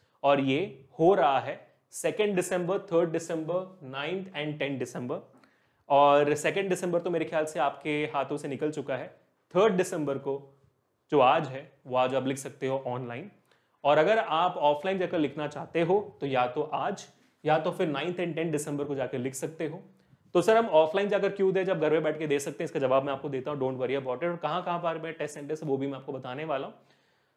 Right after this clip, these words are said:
So let me tell you कि ऑफलाइन जाकर देने का बेनिफिट क्या होगा और ऑनलाइन देने का। तो पहले मैं ऑनलाइन सारे बता देता हूँ आपको, ठीक है? ऑनलाइन या ऑफलाइन अगर आप देते हो हमारा टेस्ट, तो आपको मिनिमम क्या-क्या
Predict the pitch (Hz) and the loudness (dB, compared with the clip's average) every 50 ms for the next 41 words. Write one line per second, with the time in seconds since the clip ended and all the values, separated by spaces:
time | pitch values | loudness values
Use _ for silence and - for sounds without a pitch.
0 | _ _ _ - 185 175 175 180 247 247 220 202 208 233 214 - 254 220 - 156 | _ _ _ 2 4 4 6 4 4 2 2 2 2 0 0 0 0 4 4 6
1 | 156 156 - - 202 214 226 214 208 190 208 190 175 170 165 180 185 185 160 151 | 4 4 2 -2 -2 -2 0 0 0 0 0 0 0 0 -2 -2 -2 -2 -2 -2
2 | 156 165 175 175 - 175 165 170 202 220 214 214 - - - 147 160 170 175 185 | -2 -4 -4 -2 -2 0 2 2 2 2 0 -2 -8 -4 0 0 2 4 4 2
3 | 185 185 160 151 127 120 120 113 - - 170 175 196 220 220 - 151 156 160 165 | 2 2 2 0 0 0 -2 -4 -2 0 2 2 4 2 2 2 0 0 0 0
4 | 180 196 190 180 180 170 156 143 131 131 123 120 110 - 117 117 - - 131 214 | 0 -2 0 2 2 2 2 2 2 0 0 -2 -6 -10 -12 -12 -10 -4 -2 0
5 | 196 175 131 110 - - _ _ _ _ _ _ _ _ - 156 170 185 190 196 | 0 0 0 -4 -6 -16 _ _ _ _ _ _ _ _ 2 4 4 4 4 4
6 | 202 220 240 254 247 247 226 165 170 165 160 - 185 190 196 180 170 175 180 185 | 4 4 2 4 4 4 4 4 4 2 2 0 0 -2 0 0 0 0 0 0
7 | 160 147 135 127 - 175 170 151 143 139 135 135 127 - 131 120 110 - - - | 0 0 0 0 0 -2 -4 -2 -2 0 0 0 -2 -2 -6 -8 -10 -10 -4 -2
8 | 190 175 170 220 185 175 170 185 214 214 185 196 175 170 170 | -2 0 2 2 2 2 4 4 4 2 2 0 0 0 -2